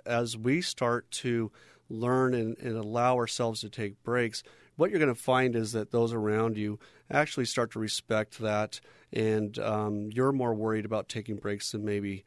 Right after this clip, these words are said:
they are. Companies are responding to that a little bit better. Productivity goes way up. They have the studies to show it. But are you giving yourself a break? And so we're gonna continue talking about that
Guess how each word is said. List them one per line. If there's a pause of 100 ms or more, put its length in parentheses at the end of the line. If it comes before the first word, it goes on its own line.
(300)
they
are. (120)
Companies
are
responding
to
that
a
little
bit
better. (340)
Productivity
goes (280)
way
up.
They
have
the
studies
to
show
it. (420)
But
are
you
giving
yourself
a
break?
And
so (140)
we're
gonna
continue
talking
about
that